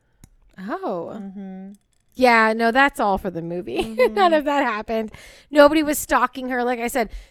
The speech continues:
Speaker 1: the, they didn't even know that they were doing it until the night of.
Speaker 2: Right.
Speaker 1: And the girls didn't even know they were doing it till they got there.
Speaker 2: Okay.
Speaker 1: The only person who had any clue was Tex, and that was before they left.
Speaker 2: No, I, for whatever reason, thought that the premonition thing could have been true, but now that you said that.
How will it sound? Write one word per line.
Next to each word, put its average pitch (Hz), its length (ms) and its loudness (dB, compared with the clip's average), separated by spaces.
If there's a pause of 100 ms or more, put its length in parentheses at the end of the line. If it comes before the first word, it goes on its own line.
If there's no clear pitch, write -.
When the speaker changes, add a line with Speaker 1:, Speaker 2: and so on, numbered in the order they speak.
(100)
Speaker 1:
the, 233 480 2
they 277 200 -4
didn't 330 100 0
even 294 180 -4
know 269 160 0
that 262 60 -2
they 240 160 2
were 208 100 -6
doing 247 320 -6
it 220 120 -8
until 220 200 -8
the 202 120 -6
night 208 340 -6
of. 208 260 2
Speaker 2:
Right. 160 360 8
Speaker 1:
And 233 180 -2
the 214 60 -2
girls 311 480 4
didn't 254 160 -4
even 247 120 2
know 240 120 4
they 226 120 4
were 220 80 2
doing 220 240 2
it 220 120 -6
till 226 120 -4
they 208 260 -4 (200)
got - 320 -2
there. 143 340 -6
Speaker 2:
Okay. 165 380 4 (160)
Speaker 1:
The 240 60 0
only 277 240 4
person 277 340 -2
who 262 80 0
had 226 120 0
any 269 220 -6
clue 247 300 -2
was 180 160 -4
Tex, 208 420 -4
and 208 120 -4
that 214 120 -2
was 208 200 -2 (180)
before 202 420 0
they 180 160 -2
left. 165 260 -8
Speaker 2:
No, 190 280 4
I, 190 220 8
for 190 240 2
whatever 180 520 2
reason, 160 460 -6
thought 156 280 -10
that 156 160 -8
the 160 100 -4
premonition 160 680 -6
thing 165 240 -10
could 170 180 -8
have 180 100 -6
been 190 160 -10
true, - 260 -10
but - 160 -20
now 180 140 -16
that - 140 -20
you 190 120 -20
said - 280 -20
that. 202 300 -20